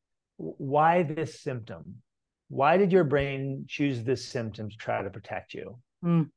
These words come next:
Speaker 1: There can be a lot of interesting conversations around that question.
Speaker 2: Mm-hmm.
Speaker 1: Um, why now? Like, what, what is it about this timing?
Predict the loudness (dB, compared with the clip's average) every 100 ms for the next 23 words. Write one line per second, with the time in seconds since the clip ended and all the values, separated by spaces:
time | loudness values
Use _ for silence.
0 | _ -18 -14 0 2 4 4 4 4 2
1 | -2 -6 -10 -12 -12 -10 -10 -10 -12 -12
2 | -14 -10 -10 -10 -12 -12 -14 -16 -18 -20
3 | _ _ -6 -4 -4 -4 -8 _ -10 -6
4 | -4 -4 -8 -18 _ 2 4 4 2 0
5 | -4 -10 -12 _ _ _ _ -12 -2 2
6 | 2 2 0 2 2 2 0 0 0 0
7 | -6 -14 -18 -10 -8 -6 -6 -8 -10